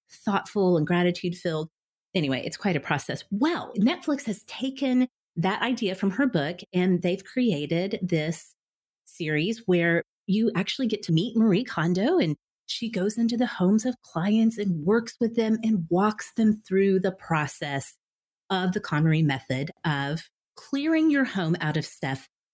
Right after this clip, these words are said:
that you don't want and you don't need. So it's really fantastic, Emily. I would say, I don't know, for those of you who have seen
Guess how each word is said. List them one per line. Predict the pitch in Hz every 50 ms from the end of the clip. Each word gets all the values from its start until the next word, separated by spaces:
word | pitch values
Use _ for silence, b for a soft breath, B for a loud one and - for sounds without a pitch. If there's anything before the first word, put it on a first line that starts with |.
| _ _ _ -
that | 139
you | 151 143
don't | - 185 208 247 - - 170
want | 170 156 151 151 127 - - - _
and | - 160 156
you | 147
don't | 135 139 135 131 -
need. | 143 131 110 117 165 160 - _ _ _ _ _ _ _ _ _ _ _ _ _
So | - - - - 302 302 311 302 294 302
it's | - - - - - - -
really | 359 370 370 381
fantastic, | 359 - 339 330 294 - - 311 294 - - 285 285 -
Emily. | 233 240 240 233 233 -
I | 240 269
would | 302 330 330
say, | - - - 302 285 285 285 277 277 269 277 269 262 262 -
I | 269 330
don't | 381 403 -
know, | 247 254 247
for | 240 - 262
those | 220 277 277 -
of | 294 269
you | 285 269 254
who | - 254 226 214
have | 214 214 202 180
seen | - - - - - 220 214 214 214 208 208 208 208